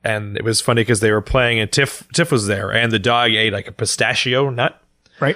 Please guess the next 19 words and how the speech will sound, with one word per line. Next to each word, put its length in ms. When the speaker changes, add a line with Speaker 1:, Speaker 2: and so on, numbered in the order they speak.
Speaker 1:
So 380
Tiff, 500
you 120
know, 140
opened 320
the 60
dog's 340
mouth 240
and 80
just 140
sort 100
of 80
scraped 360
the 60
nut 280
off 200
the 100
tongue, 360
right? 320